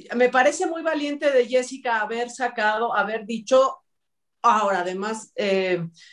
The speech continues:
de que ella lo reportó, de que ella está segura de lo, de su trabajo, porque además hay, había con ella un fotógrafo que la acompañó por todos lados. Y bueno, pues muy valiente de su parte decir lo que vivió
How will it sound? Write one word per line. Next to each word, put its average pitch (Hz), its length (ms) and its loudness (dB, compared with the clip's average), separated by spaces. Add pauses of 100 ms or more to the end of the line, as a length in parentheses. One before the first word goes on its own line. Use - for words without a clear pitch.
(340)
de 202 160 4
que 240 160 6
ella 285 160 6
lo 254 140 6
reportó, 214 720 4
de 277 180 2
que 226 80 -6
ella 226 140 -2
está 220 220 -4
segura 220 480 2
de 233 80 2
lo, 202 200 0
de 196 140 -8
su 190 200 -12
trabajo, 214 600 0
porque 202 240 -4
además 214 300 0
hay, 226 200 2
había 208 300 2 (180)
con 202 160 -6
ella 208 220 -2
un 202 120 -6
fotógrafo 220 560 2
que 196 100 0
la 170 100 4
acompañó 185 560 -2
por 202 180 -16
todos 196 280 -2
lados. 247 520 6 (1400)
Y 320 200 6
bueno, 339 340 6
pues 320 120 2
muy 247 180 6
valiente 277 360 2
de 269 60 2
su 247 180 -6
parte 254 300 2
decir 247 400 -4
lo 247 160 -2
que 226 140 -2
vivió 214 420 -2